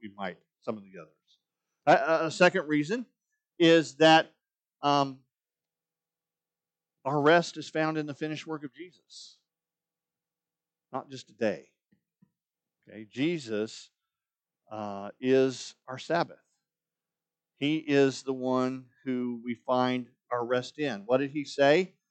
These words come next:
"Come unto me, all you who are weary and heavy laden, and I will give you rest."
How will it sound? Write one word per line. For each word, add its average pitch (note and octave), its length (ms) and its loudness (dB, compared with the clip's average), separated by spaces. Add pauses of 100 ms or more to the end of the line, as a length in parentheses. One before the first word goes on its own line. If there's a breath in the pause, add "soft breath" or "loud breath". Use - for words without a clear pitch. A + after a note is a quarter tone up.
(800)
"Come D3 180 2
unto C#3+ 140 0
me, C#3+ 220 0
all C#3 200 2
you C#3+ 260 2
who C3+ 200 -4
are B2 120 2
weary D3+ 600 -2 (960)
and - 100 -20
heavy B2+ 260 -4
laden, B2+ 520 0 (920)
and A2 140 -16 (100)
I C3 280 -6
will B2+ 340 0
give G#2+ 380 -8
you B2+ 400 -10 (160)
rest." - 760 -8